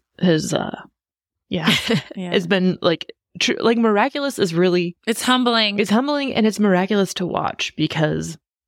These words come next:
Speaker 1: I don't know. <laughs> I don't know. I, it, it is. So
Speaker 3: I
Speaker 1: thank
Speaker 3: agree.
Speaker 1: you. Thank you for,
Speaker 3: I
Speaker 1: um,
Speaker 3: Yeah, she just, she is leaned in all the way.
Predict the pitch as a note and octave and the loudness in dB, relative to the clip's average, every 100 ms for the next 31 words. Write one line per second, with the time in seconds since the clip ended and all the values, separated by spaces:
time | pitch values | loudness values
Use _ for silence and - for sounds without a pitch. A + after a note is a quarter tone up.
0 | _ _ E3 D#3+ F3+ F#3 B3 F#3 G#3+ - | _ _ -2 0 2 2 2 -2 -4 -2
1 | A#3 G3 - G#3 A3 F3+ G3 _ - - | 0 0 2 2 0 -2 -4 _ -20 -10
2 | - F3 - - E3 - E3+ C#3+ D3 - | -4 -4 -2 0 0 2 2 0 -2 -2
3 | D#3+ G#3+ A3+ G3 G#3 F#3+ F3+ F3 F#3+ D3+ | 0 2 0 2 2 2 2 2 2 2
4 | C#3+ - C#3+ D3 D3+ _ _ C4+ - E3 | 0 -2 -2 -2 -4 _ _ _ -8 -6
5 | E3 E3+ F#3+ F#3+ F3+ E3+ - - A3 G#3+ | -8 -10 -8 -4 -4 -2 -2 0 2 2
6 | F#3+ G#3 G3+ - - - _ - A3 A3 | 2 0 -2 -8 -12 -14 _ -2 2 2
7 | F#3+ F3+ G#3 G#3 F#3 - F#3 E3+ D#3 D#3+ | 2 2 2 2 2 0 0 0 -4 -8
8 | - E3 E3+ E3+ D3+ C3 F#3+ | 0 2 2 2 0 -2 -6